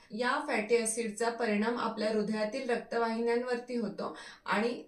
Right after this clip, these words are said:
त्यामुळे त्यांच्यामध्ये ब्लॉकेजेस निर्माण होतात आणि हृदयविकाराचा धोका वाढतो. ट्रान्स फॅटी ॲसिड्स प्रामुख्याने इंडस्ट्रीमध्ये वापरले जातात कारण ते हेल्दी फॅटी ऑइल्सपेक्षा स्वस्त असतात आणि शिवाय ते घन स्वरूपात असल्यामुळे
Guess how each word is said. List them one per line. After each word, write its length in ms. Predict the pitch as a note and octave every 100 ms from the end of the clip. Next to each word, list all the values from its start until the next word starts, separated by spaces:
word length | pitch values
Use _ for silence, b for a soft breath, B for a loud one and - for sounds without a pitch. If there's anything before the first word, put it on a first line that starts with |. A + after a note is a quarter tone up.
| -
त्यामुळे 420 | G#3+ G#3+ A3+ A#3+
त्यांच्यामध्ये 600 | B3 A3 G#3+ A3 A3 B3
ब्लॉकेजेस 680 | A#3+ G#3 G#3 C4+ C4+ D4 C#4+
निर्माण 380 | B3+ G#3 G#3 G#3
होतात 300 | G3+ G#3 A#3+ B B B
आणि 200 | G3+ A#3
हृदयविकाराचा 920 | A#3 A3+ A3+ A3+ G#3 G#3+ G3+ G#3 B3+
धोका 460 | A#3+ G#3 - A#3 D4+ B B -
वाढतो. 580 | A3+ F3+ F3+ F3 - - _ -
ट्रान्स 360 | B3+ C4 C#4+
फॅटी 300 | D4 B3 C4
ॲसिड्स 360 | B3 A#3 B3+ C4+
प्रामुख्याने 600 | C4 G#3+ A3+ A#3+ A#3+ B3
इंडस्ट्रीमध्ये 720 | A#3 G#3 G#3+ - A#3+ A#3+ B3
वापरले 500 | A#3 G3+ - G#3+ G#3+
जातात 340 | G#3 G#3+ A#3 A#3+
कारण 380 | A#3 G3+ G#3+ A#3+
ते 100 | A#3+
हेल्दी 420 | C4+ B3+ F#3 G3+ A#3+
फॅटी 340 | A#3+ F#3 A3
ऑइल्सपेक्षा 680 | G#3 F#3+ G#3 - G#3 - C4+ D4 B B
स्वस्त 420 | - C4 C4 -
असतात 500 | C4 G#3 - - - - - b b b _ -
आणि 240 | G#3 A3+
शिवाय 380 | B3+ C4 A#3 A#3+
ते 380 | A#3+ B3+ C4+ -
घन 320 | G#3 G#3+ A3
स्वरूपात 580 | B3+ C4+ A#3+ A#3+ A#3+ A#3
असल्यामुळे 640 | A3+ G#3+ G#3 G3+ G#3 A#3+